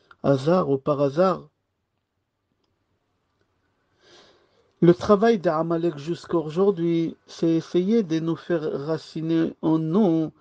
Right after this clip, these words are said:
qu'Akadosh Baruch Hu, c'est pas lui qui domine dans le monde. Et tout ce qui se passe ici dans le monde, c'est pas par miracle, c'est pas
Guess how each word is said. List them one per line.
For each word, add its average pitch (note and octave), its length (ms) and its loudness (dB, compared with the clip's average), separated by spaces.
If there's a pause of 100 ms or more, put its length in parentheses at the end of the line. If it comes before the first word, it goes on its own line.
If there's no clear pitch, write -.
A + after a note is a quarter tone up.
(400)
qu'Akadosh E3+ 540 2
Baruch D#3 320 -8
Hu, E3 40 -10
c'est - 160 -10
pas E3 140 -6
lui D#3+ 240 -8
qui D#3+ 220 -12
domine D#3 400 -4
dans D#3 120 0
le D#3 140 0
monde. D#3 460 -2 (400)
Et D#3+ 120 0
tout A#3+ 240 -2
ce - 200 -6
qui D#3+ 120 -8
se - 120 -16
passe - 240 -6
ici D#3 200 -8
dans D3+ 200 -2
le D#3+ 100 0
monde, G3+ 240 0
c'est - 180 -8
pas D#3+ 140 -4
par D3 220 -6
miracle, D3+ 520 -4
c'est D3 200 -10
pas F3+ 160 -2